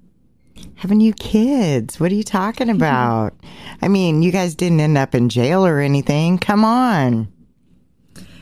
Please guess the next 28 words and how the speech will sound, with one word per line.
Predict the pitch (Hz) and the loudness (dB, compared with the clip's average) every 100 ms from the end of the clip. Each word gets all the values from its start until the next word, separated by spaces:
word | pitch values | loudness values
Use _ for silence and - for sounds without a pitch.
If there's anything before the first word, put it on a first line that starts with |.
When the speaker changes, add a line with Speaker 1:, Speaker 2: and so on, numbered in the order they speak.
| - | -8
Speaker 2:
I | 240 | -2
mean, | 247 | 0
I | 247 | 0
think | 254 247 | -2 0
I | 262 | 0
have | 247 240 | 0 0
to | |
agree | 233 208 214 | -2 2 2
with | 202 208 | 0 0
you | 180 | -2
that, | 175 165 - | -2 -4 -4
with | 180 | -4
that. | 175 160 156 | -2 -2 -2
I | 175 | -4
think | 175 220 226 214 - | -4 0 0 -2 -6
a | 208 | -6
big | 185 - 180 175 175 170 | -4 -2 -2 0 -2 -2
milestone | 190 175 160 175 - 175 165 | -2 -2 -2 -6 -6 -6 -4
and | 160 | -4
accomplishment, | 170 175 175 175 170 - 151 | -4 -4 -4 -4 -6 -4 -4
I | 156 | -4
would | 156 | -4
say, | - 160 | -6 -6
is | 151 | -6
having | - 160 - 160 | -6 -6 -6 -6
children, | - - - 85 190 | -6 -8 -8 -6 -4
for | 165 | -6
sure. | 175 - - 185 | -6 -8 -6 -8